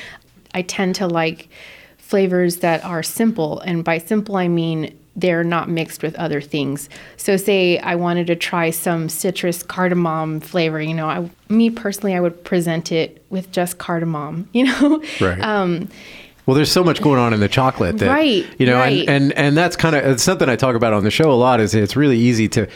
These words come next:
Speaker 2: once you have too many flavors going together,
Speaker 1: Right.
Speaker 2: everything kinda turns brown,
Speaker 1: Yes,
Speaker 2: you know?
Speaker 1: you lose a lot. And I'm really big about having an experience, especially with our truffles. I love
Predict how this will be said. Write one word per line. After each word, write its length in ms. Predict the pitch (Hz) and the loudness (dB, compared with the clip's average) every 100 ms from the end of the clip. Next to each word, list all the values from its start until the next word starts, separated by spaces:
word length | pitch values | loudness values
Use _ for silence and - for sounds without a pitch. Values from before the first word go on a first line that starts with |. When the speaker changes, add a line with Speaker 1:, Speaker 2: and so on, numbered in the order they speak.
| - - | -18 -2
Speaker 2:
once 160 | 143 151 | 0 2
you 100 | 175 | 2
have 120 | 131 | 2
too 160 | - 180 | 2 4
many 200 | 143 113 | 4 2
flavors 500 | 151 170 135 101 87 | 4 4 4 0 -2
going 400 | - 101 120 110 | -4 0 2 2
together, 400 | 98 98 95 101 | 0 0 2 2
Speaker 1:
Right. 380 | 214 196 156 - - _ - | 2 0 -4 -12 -20 _ -2
Speaker 2:
everything 560 | - 123 139 135 123 | 0 2 2 2 0
kinda 260 | - 127 117 | 0 0 0
turns 360 | - 123 113 | 0 0 0
brown, 540 | 82 98 104 107 85 87 | 0 0 0 0 -2 -2
Speaker 1:
Yes, 400 | 214 247 233 202 | 0 0 0 0
Speaker 2:
you 40 | - | 0
know? 240 | 190 226 | 2 2
Speaker 1:
you 100 | 226 | 0
lose 640 | 214 208 254 262 240 214 - | 0 0 2 4 2 0 -4
a 60 | 196 | -4
lot. 440 | 180 165 156 - | -2 -2 -2 -4
And 500 | 196 185 185 180 110 - - _ _ - | -4 0 0 0 -4 -12 -20 _ _ -8
I'm 340 | 208 240 226 | 0 2 2
really 380 | 208 220 233 233 | 2 2 4 2
big 300 | 214 202 190 | 2 2 0
about 680 | 190 175 170 165 160 151 - _ _ _ _ - | -2 -2 0 0 -2 -4 -10 _ _ _ _ -6
having 440 | 220 214 240 240 | -4 0 2 2
an 80 | 196 | 0
experience, 800 | 180 - - 196 185 170 165 - | -4 -6 -2 0 0 -2 -4 -8
especially 500 | 175 202 196 240 240 | -4 -4 -2 2 2
with 180 | 226 208 | 2 0
our 200 | 180 175 | -4 -6
truffles. 560 | - 185 175 165 156 | -4 -6 -2 -4 -4
I 120 | 156 | -4
love 460 | 185 180 175 185 185 | -2 2 2 0 -6